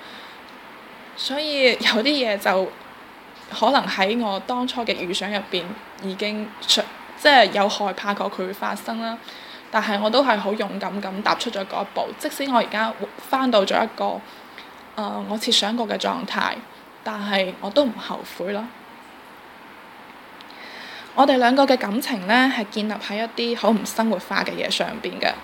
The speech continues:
包括音樂呢樣嘢。我哋兩個都好喜歡聽歌，但係區別就可能係我對音樂其實唔係咁執迷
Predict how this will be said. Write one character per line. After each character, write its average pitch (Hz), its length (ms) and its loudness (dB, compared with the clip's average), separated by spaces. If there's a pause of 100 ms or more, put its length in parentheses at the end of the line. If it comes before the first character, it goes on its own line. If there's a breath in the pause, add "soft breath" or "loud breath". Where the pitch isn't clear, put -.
(160)
包 233 140 -4
括 - 180 2
音 202 80 6
樂 208 100 4
呢 202 160 0
樣 180 280 2
嘢。 - 200 -4 (1120 loud breath)
我 247 80 -6
哋 247 120 6
兩 269 120 4
個 277 120 0
都 311 80 -2
好 254 160 -4
喜 240 100 -2
歡 262 160 0
聽 240 320 -4
歌， 226 320 2 (880 loud breath)
但 262 220 4
係 254 420 6
區 - 120 -4
別 294 160 -2
就 - 140 0
可 214 180 0
能 269 120 0
係 190 380 -4
我 208 80 -4
對 226 140 -4
音 285 240 -4
樂 214 160 4
其 - 80 -2
實 185 120 -2
唔 175 300 -6
係 180 80 -4
咁 190 220 -6
執 - 200 0
迷 214 100 -6